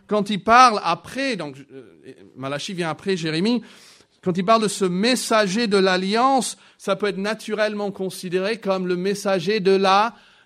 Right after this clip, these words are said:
nouvelle alliance promise par Dieu, promise par Jérémie. « Voici le messager de la nouvelle alliance. » Regardez-le encore, Malachie trois un. « Voici, j'enverrai mon messager,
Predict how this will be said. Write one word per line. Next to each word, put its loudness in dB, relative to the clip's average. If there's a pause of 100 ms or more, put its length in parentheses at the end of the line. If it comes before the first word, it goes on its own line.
(100)
nouvelle 6
alliance 6
promise 2
par 2
Dieu, 6 (1000)
promise -2
par -2
Jérémie. « 0 (1040)
Voici 6
le 8
messager 4
de 6
la 4
nouvelle 2
alliance. » -2 (800)
Regardez-le 2
encore, 2
Malachie -2
trois -2
un. « -2 (240)
Voici, -2
j'enverrai 0 (220)
mon 8
messager, 0